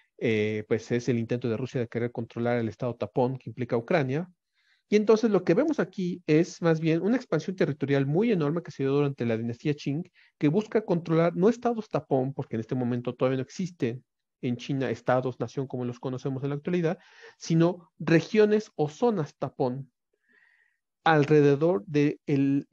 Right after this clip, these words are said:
Heartland chino, ¿no? Entonces, eh, se contro-, se busca controlar, eh, la región que se conoce ahora como Mongolia, la Manchuria, el Xinjiang,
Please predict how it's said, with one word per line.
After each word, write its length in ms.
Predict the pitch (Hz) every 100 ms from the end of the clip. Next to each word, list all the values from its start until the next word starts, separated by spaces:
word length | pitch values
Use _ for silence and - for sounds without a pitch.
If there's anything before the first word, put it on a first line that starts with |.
| -
Heartland 460 | 208 165 143 123 120
chino, 400 | - 117 110 _ _
¿no? 120 | 135
Entonces, 480 | 135 143 139 151 147 -
eh, 640 | 139 127 120 120 120 123 127
se 120 | 131
contro-, 400 | - 120 120 139
se 140 | -
busca 240 | 131 135 -
controlar, 600 | 127 120 123 120 120 120 _ -
eh, 460 | 120 113 113 107 -
la 240 | 117 110
región 380 | 113 - 131 120
que 80 | -
se 100 | 120
conoce 260 | 120 117 127
ahora 100 | 117
como 220 | 117 117
Mongolia, 580 | 120 139 196 196 190 214 _ _ _
la 160 | 160 190
Manchuria, 720 | 180 139 - 180 165 160 180 _ _ _
el 180 | 127 117
Xinjiang, 720 | - 151 143 170 180 190